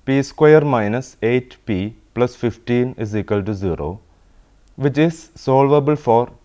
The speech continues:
p. Factorizing, we get p minus three into p minus five is equal to zero, that is p minus three is equal to zero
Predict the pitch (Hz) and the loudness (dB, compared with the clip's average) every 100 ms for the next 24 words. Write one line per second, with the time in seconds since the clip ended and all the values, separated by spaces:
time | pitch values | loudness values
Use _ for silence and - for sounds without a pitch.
0 | _ 95 - _ _ _ _ _ _ _ | _ -8 -8 _ _ _ _ _ _ _
1 | _ _ _ _ 143 143 143 160 170 170 | _ _ _ _ 0 0 2 2 2 0
2 | 117 101 127 135 _ _ 104 110 101 151 | -4 -4 -10 -18 _ _ -6 0 0 -2
3 | - - - _ _ _ _ _ _ _ | -6 -20 -20 _ _ _ _ _ _ _
4 | _ _ 147 160 165 165 170 - 135 143 | _ _ 0 4 4 4 0 -2 0 0
5 | 147 - 123 127 135 131 127 123 127 131 | -2 -4 -2 0 0 0 -2 0 0 -2
6 | 135 - 110 120 - 101 107 98 98 98 | -4 0 0 0 -4 -6 -6 -2 -4 -4
7 | 92 82 76 90 - _ _ _ _ _ | -6 -6 -6 -10 -14 _ _ _ _ _
8 | _ _ - 127 101 120 143 - - _ | _ _ 0 0 2 -4 -6 -16 -20 _
9 | 131 139 147 151 160 156 151 165 139 123 | -2 0 2 2 0 -2 -2 0 0 -2
10 | 117 123 120 123 98 82 80 104 | -2 -2 -2 -2 -4 -4 -6 -8